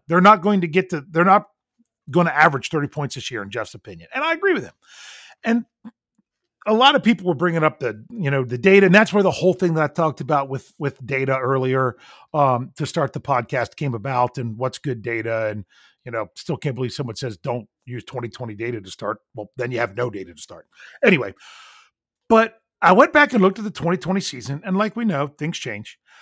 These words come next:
But they're like, "Oh, well, this strength of schedule, that should be the number one factor." Well, you know what? I don't think so. I don't think so. I mean, there, uh, to me, I think the Steelers themselves is more of a factor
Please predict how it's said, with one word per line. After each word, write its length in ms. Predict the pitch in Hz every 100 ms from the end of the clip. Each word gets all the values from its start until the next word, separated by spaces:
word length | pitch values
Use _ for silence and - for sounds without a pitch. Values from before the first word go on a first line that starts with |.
| _ _ 143
But 340 | 202 202 -
they're 140 | 185 196
like, 200 | 190 -
"Oh, 380 | 220 269 240 202
well, 140 | 160
this 220 | 135 208
strength 380 | - - 220 220
of 80 | 190
schedule, 440 | - 214 220 165
that 200 | 156 214
should 180 | - 196
be 120 | 156
the 120 | 160 139
number 260 | 196 226
one 240 | 160 175 165
factor." 500 | 139 117 - - _ _ _ _ _ _ _ _
Well, 100 | 135
you 80 | 131
know 120 | 170
what? 340 | 226 247 277 - _ -
I 60 | 254
don't 180 | 311
think 280 | - 262 320
so. 400 | - 120 - _ _ _ _ _ _ -
I 80 | 185
don't 180 | 269 202
think 200 | 262 -
so. 300 | 143 87 -
I 80 | 170
mean, 180 | 214 196
there, 180 | 226 -
uh, 120 | 175 _
to 100 | -
me, 180 | 202 262
I 120 | 240
think 560 | 247 _ 233 226 - -
the 120 | 165 175
Steelers 600 | - 202 214 202 175 113
themselves 880 | 151 123 - 196 208 120 104 - -
is 180 | 160 117
more 220 | 143 147
of 80 | 113
a 80 | 117
factor 640 | - 175 180 - 110